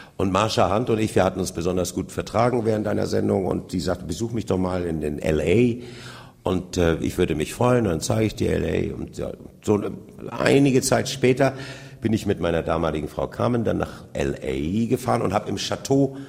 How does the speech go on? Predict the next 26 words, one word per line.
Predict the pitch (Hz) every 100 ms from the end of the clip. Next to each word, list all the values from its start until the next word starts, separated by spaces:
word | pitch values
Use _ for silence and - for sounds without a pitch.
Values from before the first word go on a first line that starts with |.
| - -
Marmont | 87 101 107 98 78 62 -
gewohnt. | 73 64 62 53 -
Chateau | - 98 92 110
Marmont | 101 95 110
ist | 95 95
ein | 85
ganz | 101 -
berühmtes, | 101 95 101 104 - - - -
legendäres | 95 90 82 101 104 101 -
Hotel, | 95 - 92 110 - - - - -
in | 85
dem | 85
zum | -
Beispiel | 87 - 87
John | 90 90
Belushi | 87 87 101 104 85
sich | 82 -
den, | 82 76 78 78
äh, | 76
letzten | 76 82 - -
Schuss | - 101 - - - - - -
setzte, | 92 90 - 101
in | 82 69
dem | 87 80
aber | 76 73
auch, | 76